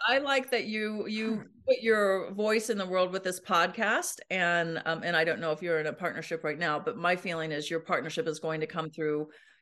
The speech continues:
Speaker 1: your voice and, and, and these, you know,
Speaker 2: Yeah.
Speaker 1: uh, connections and conversations you're having, because people do, I, I, I know we're living in this, uh, um, Snapchat, quick, you know, emoji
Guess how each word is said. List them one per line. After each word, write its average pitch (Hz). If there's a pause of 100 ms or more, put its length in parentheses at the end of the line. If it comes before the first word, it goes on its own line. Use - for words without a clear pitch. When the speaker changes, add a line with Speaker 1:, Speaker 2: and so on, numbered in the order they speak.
(200)
Speaker 1:
your 170
voice 156
and, 156
and, 151
and 151 (160)
these, 151
you 165
know, 139 (640)
Speaker 2:
Yeah. 117
Speaker 1:
uh, 156 (140)
connections 220
and 180
conversations 220
you're 214
having, 196
because 202
people 240
do, 311
I, 220
I, 185 (160)
I -
know 254
we're 233
living 214
in 208
this, 196
uh, 101
um, 175
Snapchat, 196 (200)
quick, 220
you 196
know, 175
emoji 185